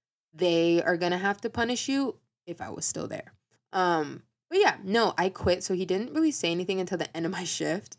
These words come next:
And then he was like, "Hey, so what happened?" Gave him the rundown. And he was basically like, "Okay, well, like,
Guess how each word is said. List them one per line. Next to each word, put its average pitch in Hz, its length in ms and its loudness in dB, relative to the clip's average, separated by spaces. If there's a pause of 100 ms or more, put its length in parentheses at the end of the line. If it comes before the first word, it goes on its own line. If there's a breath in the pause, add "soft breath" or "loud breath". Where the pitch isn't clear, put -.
And 233 120 -12
then 254 120 -4
he 269 100 -4
was 277 140 -4
like, 294 240 -4 (300)
"Hey, 320 300 4
so 202 580 -2 (160)
what 156 280 -6
happened?" 208 800 -6 (220)
Gave 180 180 -6
him 202 120 -2
the 220 100 2
rundown. 165 800 -2 (220)
And 185 500 4
he - 160 -2
was 247 200 4
basically 277 500 -2
like, 247 320 -2
"Okay, 277 320 -2
well, 277 160 -2
like, 269 200 -2